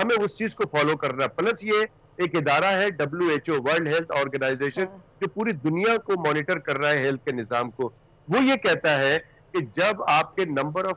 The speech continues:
Speaker 1: cases बढ़ते हैं आपके यहाँ, तो लॉकडाउन करें, कंप्लीट लॉकडाउन।
Speaker 2: हम्म।
Speaker 1: और जब number of cases कम होते हैं,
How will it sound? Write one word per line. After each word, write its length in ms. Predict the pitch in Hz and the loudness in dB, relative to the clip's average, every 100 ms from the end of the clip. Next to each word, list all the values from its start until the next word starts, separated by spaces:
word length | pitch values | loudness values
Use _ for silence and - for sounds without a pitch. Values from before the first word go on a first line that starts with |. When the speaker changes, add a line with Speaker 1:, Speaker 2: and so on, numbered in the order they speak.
| - | -4
Speaker 1:
cases 360 | 151 143 185 143 | -4 -2 -2 -2
बढ़ते 400 | 113 139 143 226 | 0 0 0 0
हैं 300 | 233 170 143 | 2 2 2
आपके 340 | 135 123 - | 2 0 0
यहाँ, 280 | 127 131 170 190 - - - | 0 0 0 -2 -10 -20 -2
तो 140 | 190 190 | 0 2
लॉकडाउन 640 | 131 135 147 123 160 180 | 4 2 2 2 0 0
करें, 300 | - 143 175 | 0 0 0
कंप्लीट 580 | - 139 135 165 175 139 | 0 -6 -4 -2 -2 0
लॉकडाउन। 480 | 123 113 120 117 107 - | 0 0 -2 -4 -6 -12
Speaker 2:
हम्म। 140 | 233 214 | -6 -2
Speaker 1:
और 100 | 147 | -2
जब 360 | 110 208 180 | 0 -2 0
number 280 | 143 160 208 | -2 0 0
of 100 | 220 - | -2 -2
cases 280 | 175 - 196 | -4 -6 -12
कम 300 | - 202 240 | -4 -2 0
होते 220 | 175 151 | 0 0
हैं, 140 | 165 | 0